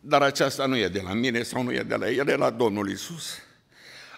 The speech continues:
Atâta dragoste am avut ca să ajung aici la frăților voastre, la frățile voastre, frățile voastre poate nu vă închipuiți. De aceea vă spun,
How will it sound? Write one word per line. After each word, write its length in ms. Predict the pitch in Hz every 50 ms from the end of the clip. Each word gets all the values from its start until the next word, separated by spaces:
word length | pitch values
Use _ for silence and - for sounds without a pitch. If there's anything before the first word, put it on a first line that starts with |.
| - _
Atâta 380 | - 127 - 196 196 - -
dragoste 560 | 151 139 151 180 147 139 113 113 110 - - 127
am 120 | 117 110
avut 280 | 107 110 117 127 104 -
ca 140 | - 120
să 140 | 110 - -
ajung 400 | 113 107 92 110 143 131 - -
aici 240 | - 98 110 123 120
la 140 | 123 117 113
frăților 560 | - - - - - 135 127 110 107 110 98
voastre, 380 | 95 113 117 117 101 - - 117
la 160 | 113 120 113
frățile 460 | - 117 117 110 - 143 131 120 95
voastre, 680 | 95 110 135 131 120 - - 117 120 127 131 - - - _ -
frățile 420 | - 147 151 - - 311 143 139
voastre 300 | 139 147 139 113 - 127
poate 260 | 123 - 127 127 -
nu 100 | 131 131
vă 100 | - -
închipuiți. 760 | - 113 104 - 120 117 - 110 95 98 95 78 - - - - _ _ _ _ _ _ _ _ _ _ _ _ _ _ _ - - _ - - - - - - _ _ _ _
De 200 | - 120 120 131
aceea 500 | 131 135 139 139 - - 165 127 113 107
vă 140 | 101 110 101
spun, 420 | - - - 104 98 92 87